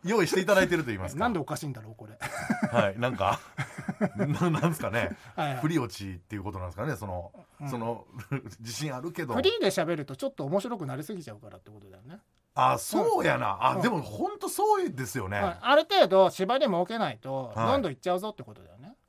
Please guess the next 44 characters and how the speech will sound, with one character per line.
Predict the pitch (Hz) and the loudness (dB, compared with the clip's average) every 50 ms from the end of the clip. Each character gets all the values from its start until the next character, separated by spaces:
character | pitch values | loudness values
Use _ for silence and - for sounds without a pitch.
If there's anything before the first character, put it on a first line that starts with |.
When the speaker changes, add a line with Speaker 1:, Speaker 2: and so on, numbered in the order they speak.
| _ _ - | _ _ 2
Speaker 1:
い | 170 | 4
や、 | 180 - | 4 4
ほ | 135 147 240 | 4 2 0
ん | 262 254 | 2 4
ま | 247 | 4
そ | 240 254 254 | 4 4 4
う | 160 | 2
で | 113 87 | 2 0
す | - 87 | -4 -10
よ。 | 85 - - - - | -14 -16 -18 -12 -6
Speaker 2:
エ | 185 | 2
ヴ | - 240 | 4 6
ァ | 233 190 165 | 8 8 8
ン | 277 | 6
ゲ | 220 | 6
リ | 202 165 | 4 2
オ | 139 | 0
ン | |
み | 131 113 | -2 -6
た | 113 107 | -10 -12
い | |
な | 110 117 | -12 -12
も | 120 110 | -14 -14
ん | |
だ | 101 98 | -16 -16
よ | 98 | -20
ね。 | 123 - - _ _ _ _ _ _ _ _ _ _ _ _ _ _ _ _ _ - | -20 -20 -20 _ _ _ _ _ _ _ _ _ _ _ _ _ _ _ _ _ 0
Speaker 1:
だ | |
か | 139 127 | 0 2
ら、 | 92 | 2
は | - | 0
い。 | - _ - | -4 _ -14
Speaker 2:
う | 165 | -14
ん。 | 131 - - _ _ | -14 -14 -16 _ _
Speaker 1:
手 | - 208 196 | 2 6 8
加 | 320 311 | 8 8
減 | 269 233 170 139 | 6 6 0 -2
す | - - 139 | -2 -4 -2
る | 131 | 0
よ | 135 135 143 - | 0 0 -2 -4
っ | _ | _
て | - 98 | -10 -8
い | 87 | -8
う。 | 80 76 | -8 -10